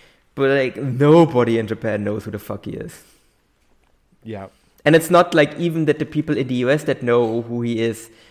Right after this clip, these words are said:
Speaker 1: that he would be, like, a draw for them to tune into the show. Because people, like,
Speaker 2: No,
Speaker 1: even the
Speaker 2: not
Speaker 1: people
Speaker 2: at
Speaker 1: that
Speaker 2: all.
Speaker 1: remember, it's just like, "Oh, yeah, right, Sonny Ono. I kinda forgot about them."
Speaker 2: Yeah, exactly. Um,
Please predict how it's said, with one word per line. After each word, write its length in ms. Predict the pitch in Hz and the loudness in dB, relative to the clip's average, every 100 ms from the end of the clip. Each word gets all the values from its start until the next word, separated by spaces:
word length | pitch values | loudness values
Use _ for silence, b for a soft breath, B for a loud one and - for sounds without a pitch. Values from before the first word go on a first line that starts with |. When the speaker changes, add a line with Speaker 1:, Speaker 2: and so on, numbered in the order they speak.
| b | b
Speaker 1:
that 140 | 117 | -8
he 100 | 117 | -4
would 220 | 143 135 - | -2 -4 -4
be, 100 | 127 | -2
like, 260 | 120 - | -2 -2
a 40 | - | -8
draw 220 | 113 120 | 0 0
for 140 | 131 117 | 0 -4
them 120 | 110 | -6
to 80 | - | -10
tune 200 | - 123 | -8 -8
into 140 | 117 | -8
the 140 | 104 107 | -8 -8
show. 400 | - 117 101 - - b b b b | -2 -2 -2 -8 -20 b b b b
Because 160 | _ 139 | _ -6
people, 340 | - 156 147 | 0 0 2
like, 140 | 131 131 | 2 2
Speaker 2:
No, 80 | 208 | 0
Speaker 1:
even 120 | 202 | 0
the 40 | 160 | 0
Speaker 2:
not 40 | 160 | 2
Speaker 1:
people 100 | 180 | 2
Speaker 2:
at 20 | |
Speaker 1:
that 60 | 156 | 4
Speaker 2:
all. 40 | |
Speaker 1:
remember, 320 | 151 156 151 | 4 2 4
it's 100 | 127 | 2
just 160 | 131 - | 0 -2
like, 160 | 120 - | -4 0
"Oh, 200 | 170 180 | 2 2
yeah, 260 | 165 165 165 | 2 2 2
right, 320 | 156 160 147 | 0 -2 -4
Sonny 340 | - 143 143 | -6 -6 -2
Ono. 240 | 143 135 113 | -2 -2 -4
I 80 | |
kinda 200 | - - | -4 -8
forgot 260 | - 107 - | -8 -12 -10
about 220 | 110 110 | -8 -8
them." 160 | 113 139 b b b b b b b _ _ _ _ _ | -8 -12 b b b b b b b _ _ _ _ _
Speaker 2:
Yeah, 300 | 107 104 78 _ _ _ | -18 -16 -18 _ _ _
exactly. 600 | 104 92 98 85 _ 80 82 _ _ _ _ _ _ | -20 -20 -20 -20 _ -20 _ _ _ _ _ _ _
Um, 600 | 98 98 95 92 90 | -18 -18 -18 -20 -20